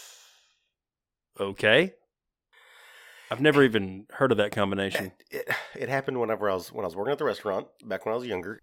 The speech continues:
Speaker 2: We were sitting there, and I had ordered, you know, my stuff or whatever, and I was like, I, I, I've always liked broccoli. I've always liked it. I had asked for something else. I can't remember what it was. Another side or another condiment,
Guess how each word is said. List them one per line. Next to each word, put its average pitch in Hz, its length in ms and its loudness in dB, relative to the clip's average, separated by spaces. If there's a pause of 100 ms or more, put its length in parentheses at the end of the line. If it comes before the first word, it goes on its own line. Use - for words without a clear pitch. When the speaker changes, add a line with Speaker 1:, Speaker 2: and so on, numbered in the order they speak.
(160)
Speaker 2:
We 104 120 -4
were 98 60 -4
sitting 98 200 -10
there, 98 240 -2
and 90 300 -4
I 90 60 0
had 90 140 -2
ordered, 104 440 -8 (120)
you 123 100 0
know, 95 200 -2 (180)
my 101 80 -4
stuff 104 280 -4
or - 20 -10
whatever, 95 320 -4
and 92 100 -4
I - 20 -2
was 90 100 -6
like, 90 180 -8 (420)
I, - 80 -8 (160)
I, 104 220 2
I've 202 160 0
always 131 160 4
liked 165 200 2
broccoli. - 380 -10 (260)
I've 165 120 -2
always 101 280 0
liked - 200 -14
it. - 80 -20 (420)
I 151 140 -4
had 143 120 -2
asked 214 320 -10
for 123 100 -12
something 160 340 -6
else. 87 420 -4
I - 40 -20
can't - 160 -10
remember 143 180 -2
what 147 100 0
it 135 80 -6
was. 85 500 -8 (380)
Another 117 180 -2
side 92 440 -2
or 98 120 -4
another 101 300 -4
condiment, 87 480 -4